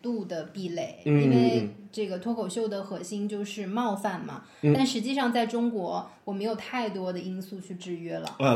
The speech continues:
Speaker 2: 对，对，对。
Speaker 1: 我们简单来看，从脱口秀大会啊、吐槽大会，从嘉宾到观众，可能都有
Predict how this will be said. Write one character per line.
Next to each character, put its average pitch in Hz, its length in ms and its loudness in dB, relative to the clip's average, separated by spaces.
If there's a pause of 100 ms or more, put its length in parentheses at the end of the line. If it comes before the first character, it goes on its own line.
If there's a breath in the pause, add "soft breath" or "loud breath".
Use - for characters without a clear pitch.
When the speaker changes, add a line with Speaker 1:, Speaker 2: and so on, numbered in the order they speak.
Speaker 2:
对， 117 120 2
对， - 20 -2
对。 240 80 2
Speaker 1:
我 208 60 4
们 240 140 0
简 240 200 0
单 254 160 0
来 190 160 -2
看， - 280 -2
从 208 300 -6
脱 262 160 -4
口 202 140 -4
秀 220 180 -4
大 220 220 -2
会 226 260 -2
啊、 196 120 -4
吐 190 140 -12
槽 185 160 -8
大 214 200 -2
会， 214 180 -2 (260 loud breath)
从 214 320 0
嘉 254 340 0
宾 247 520 -2 (240 loud breath)
到 233 220 4
观 240 360 4
众， 233 340 0 (160)
可 247 100 2
能 254 180 10
都 370 160 8
有 330 160 10